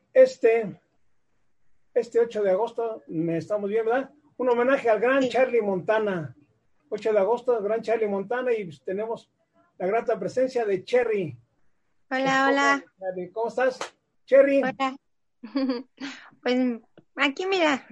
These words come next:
Speaker 2: <laughs> este, listísima para, para sus preguntas. <laughs>
Speaker 1: No, totalmente, no, no, no, no.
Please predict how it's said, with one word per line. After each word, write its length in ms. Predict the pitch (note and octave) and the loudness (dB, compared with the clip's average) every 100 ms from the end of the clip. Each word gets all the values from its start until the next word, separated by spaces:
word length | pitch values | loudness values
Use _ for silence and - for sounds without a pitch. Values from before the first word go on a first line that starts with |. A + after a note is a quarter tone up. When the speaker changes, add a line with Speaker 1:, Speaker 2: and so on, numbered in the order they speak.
| - | -12
Speaker 2:
<laughs> 880 | F#3 A3+ A#3 C#4 - - - - - | -2 -2 -2 -8 -8 -10 -10 -18 -6
este, 720 | G#3 G#3 - - G#3 G#3 G#3 A3+ | -4 -4 -8 -2 0 0 -2 -6
listísima 680 | A3+ - C4 C4 B3 A3 A3 | -8 -4 -6 -2 0 0 -2
para, 260 | G3+ F#3+ - _ _ | -4 -6 -14 _ _
para 200 | - G#3+ | -2 -2
sus 220 | - G3+ | -2 -10
preguntas. 680 | - G#3+ A3 A3+ A3 - - - - | -4 -2 0 0 -2 -4 -8 -12 -2
<laughs> 340 | B3 A#3+ B3 _ _ - | 0 0 -4 _ _ -8
Speaker 1:
No, 200 | E4 F4 | -6 -6
totalmente, 460 | - B3 C4 C#4 G#3+ | -6 -4 -2 -4 -4
no, 100 | A#3 | -6
no, 120 | G#3+ | -8
no, 120 | G#3+ G#3+ | -6 -6
no. 280 | G#3+ G3 | -6 -8